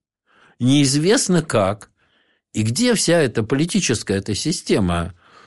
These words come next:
Кто становится людьми, которые говорят, что вы не-, неблагонадёжная личность, у вас рейтинг. А кто этот рейтинг выставляет?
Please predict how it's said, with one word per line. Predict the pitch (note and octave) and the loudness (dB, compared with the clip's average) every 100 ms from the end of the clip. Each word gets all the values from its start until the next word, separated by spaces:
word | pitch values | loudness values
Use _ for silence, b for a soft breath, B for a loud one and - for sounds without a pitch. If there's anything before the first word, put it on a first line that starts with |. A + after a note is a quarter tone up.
| b _ _ _ _ _ _ _ _ _ _ _ _ - | b _ _ _ _ _ _ _ _ _ _ _ _ -18
Кто | _ G3+ G#3+ B2 E2 - | _ 4 4 2 -2 -8
становится | - - A#2+ C3+ A3 B3+ A#3 F3+ C3+ B B | -8 0 2 2 2 0 0 0 0 B B
людьми, | A2+ A#2+ A2 G#2+ A#2 A3+ | 0 2 2 2 2 0
которые | B3 C#3+ C#3 D#3+ B2+ G#2+ F#2 B B | -2 0 0 2 4 2 0 B B
говорят, | A2+ C#3+ D#3 G2 D#2+ b - | 2 4 4 2 -2 b -12
что | - B2+ | -2 0
вы | A#2+ D#3+ D4 D4 - - | 0 2 0 -2 -6 -6
не-, | A#2+ C3 | -2 0
неблагонадёжная | B2 B2+ D3 C#3+ C3+ C#3 C3 C3 F3 A#3+ A#3+ | 0 0 2 2 2 2 2 2 0 2 0
личность, | B2+ G#2 - G2+ - | 0 -2 -2 -4 -4
у | A#2+ | -2
вас | A3+ - | 0 0
рейтинг. | B2 F2+ - F#2+ - | 0 0 -2 -6 -4
А | A2 | -8
кто | - - - B3+ | -8 -8 -4 -2
этот | C#3+ - - | -2 -6 -4
рейтинг | F3 - G2 F#2 | -2 -2 -6 -6
выставляет? | G#2+ - D#3+ C#3+ D#2+ C#2+ | -8 -2 -2 0 -4 -8